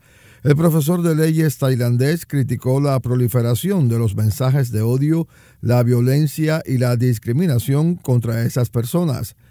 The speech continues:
Muntarborn alertó sobre una escalada en el uso de las redes sociales para atacar a esa minoría,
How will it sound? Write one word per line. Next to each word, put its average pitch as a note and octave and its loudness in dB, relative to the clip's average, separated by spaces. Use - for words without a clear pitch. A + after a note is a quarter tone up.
Muntarborn C3+ 2
alertó C3 -2
sobre C3+ -2
una D3 0
escalada D3 -2
en C3+ -2
el B2+ -2
uso D#3+ -2
de C#3 -2
las A#2 -2
redes B2+ 0
sociales C#3+ -4
para C#3 0
atacar C#3 -2
a D3 2
esa C#3 0
minoría, C3+ 0